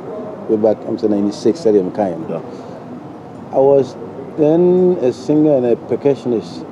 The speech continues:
Speaker 1: with a band bi a ne yɛfrɛ no Benko. Ɔno nso mabɔ ne din.
Speaker 2: Yeah, Benko.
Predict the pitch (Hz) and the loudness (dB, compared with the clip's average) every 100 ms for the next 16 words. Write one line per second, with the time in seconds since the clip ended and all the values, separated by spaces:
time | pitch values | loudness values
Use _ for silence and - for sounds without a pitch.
0 | - 110 104 - - 104 131 120 107 117 | -4 2 2 2 -4 0 0 2 2 2
1 | 98 - - 123 110 113 110 - - 101 | 2 -2 -8 0 2 2 -2 -4 -10 0
2 | 120 123 98 - - - 101 101 98 98 | 2 2 -2 -6 -8 -6 -4 0 0 2
3 | 110 95 92 90 82 78 87 - | 2 2 -2 -2 -2 -2 -4 -6